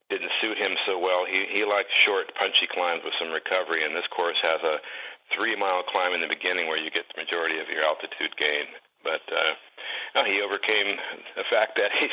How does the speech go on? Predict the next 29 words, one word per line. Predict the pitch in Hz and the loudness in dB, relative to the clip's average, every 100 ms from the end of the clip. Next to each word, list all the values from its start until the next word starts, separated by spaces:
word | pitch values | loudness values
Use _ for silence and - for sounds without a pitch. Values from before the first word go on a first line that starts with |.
| - | 2
said | 175 - | 2 0
the | - | 0
course | 165 143 - | 0 0 0
didn't | 127 107 117 | -2 0 -2
suit | 123 | 0
him | 104 | -2
to | 95 - | -2 0
still | 110 98 | 2 4
win. | 107 98 92 - - - - - - | 2 2 0 -4 -6 -6 -6 -10 -8
He | 98 | 2
kinda | 107 95 - | 4 4 4
sat | 101 87 - | 4 4 4
back | 95 98 - | 4 4 2
for | 87 | 0
a | 87 | 2
little | 95 | 0
bit | 90 87 87 - 82 | 2 2 2 0 -2
and, | 80 80 | 0 4
uh, | 78 78 | 4 4
and | 78 | 4
then | 80 80 - _ _ - - _ | 2 0 -10 _ _ -20 -20 _
made | 85 85 | 2 2
his | 78 | 2
way | 82 80 | 2 2
to | 78 | 2
the | 80 | 0
front, | - 85 82 - | 2 2 0 0
uh, | 80 | 0
about | 76 76 | 4 2